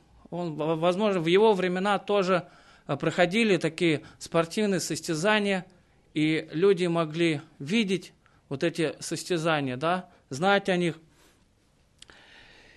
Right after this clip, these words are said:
И, э, в новом переводе,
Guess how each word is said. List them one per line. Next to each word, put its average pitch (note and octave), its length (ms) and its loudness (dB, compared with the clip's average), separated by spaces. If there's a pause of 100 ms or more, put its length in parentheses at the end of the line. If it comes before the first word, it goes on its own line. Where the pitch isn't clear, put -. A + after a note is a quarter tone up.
(320)
И, G3 200 4
э, E3+ 560 6
в D#3 200 -4
новом G3+ 360 4
переводе, G3 720 6